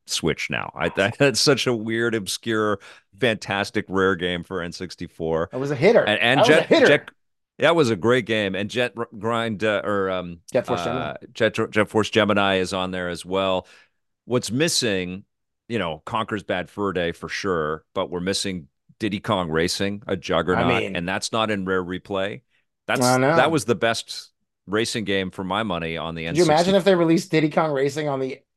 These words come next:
Speaker 2: Xbox three sixty?
Speaker 1: Well, that's what they should do.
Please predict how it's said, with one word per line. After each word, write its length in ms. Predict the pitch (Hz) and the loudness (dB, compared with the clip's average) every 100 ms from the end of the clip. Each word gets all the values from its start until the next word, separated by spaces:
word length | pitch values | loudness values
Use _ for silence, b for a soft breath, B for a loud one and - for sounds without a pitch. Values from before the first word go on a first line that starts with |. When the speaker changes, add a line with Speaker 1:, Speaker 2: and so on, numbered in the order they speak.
| - | -4
Speaker 2:
Xbox 520 | 147 - 151 135 131 | -4 0 2 2 0
three 160 | 151 | -2
sixty? 560 | 135 135 131 - 151 123 _ _ _ _ _ _ _ b b b _ _ _ | 0 0 -2 0 -2 -4 _ _ _ _ _ _ _ b b b _ _ _
Speaker 1:
Well, 140 | - 196 | 2 2
that's 220 | 190 202 | 2 0
what 120 | 220 | 0
they 100 | 226 | 2
should 280 | 220 - 185 | 2 0 0
do. 440 | 254 302 294 85 | 2 4 4 2